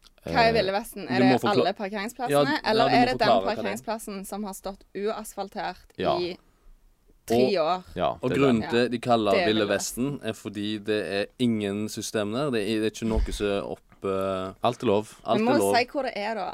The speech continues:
Speaker 1: Det er jo sikkert mange som er litt noobs og
Speaker 2: Det er
Speaker 1: hører
Speaker 2: på
Speaker 1: oss.
Speaker 2: oppsiden av biblioteket.
Speaker 1: Ja.
Speaker 2: Ja, der er det en grusplass.
Speaker 1: Med
Speaker 2: Da
Speaker 1: K E.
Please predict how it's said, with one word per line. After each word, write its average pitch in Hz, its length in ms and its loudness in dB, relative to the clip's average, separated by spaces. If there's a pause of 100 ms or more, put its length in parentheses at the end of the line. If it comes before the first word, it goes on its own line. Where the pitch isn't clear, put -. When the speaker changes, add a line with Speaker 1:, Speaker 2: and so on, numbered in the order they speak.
Speaker 1:
Det 196 100 -10
er 208 120 -8
jo 220 60 -10
sikkert 220 300 -10
mange 185 400 -12
som 185 160 -14
er 185 100 -10
litt 180 140 -12
noobs 175 520 -14
og 185 100 -6
Speaker 2:
Det 123 100 4
er 117 220 4
Speaker 1:
hører 117 80 -6
Speaker 2:
på - 100 0
Speaker 1:
oss. 131 100 4
Speaker 2:
oppsiden 120 440 0
av 101 380 4
biblioteket. 98 680 -4 (400)
Speaker 1:
Ja. 190 140 -8 (320)
Speaker 2:
Ja, 80 140 -4 (100)
der 101 140 -2
er - 40 -2
det 90 80 -4
en 92 80 -6
grusplass. 95 720 -4
Speaker 1:
Med 196 120 -6
Speaker 2:
Da 202 120 2
Speaker 1:
K 185 160 4 (140)
E. 185 40 -12